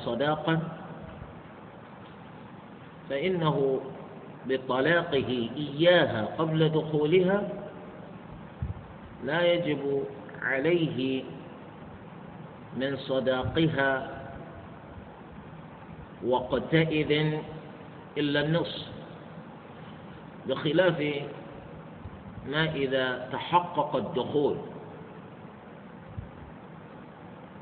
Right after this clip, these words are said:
وادعت المرأة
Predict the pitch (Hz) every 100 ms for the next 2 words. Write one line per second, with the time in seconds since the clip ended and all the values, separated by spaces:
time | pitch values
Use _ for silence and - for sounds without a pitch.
0 | - - - - - - - - - -
1 | - - - - 127 120 127 175 180 160
2 | 160 180 160 156 151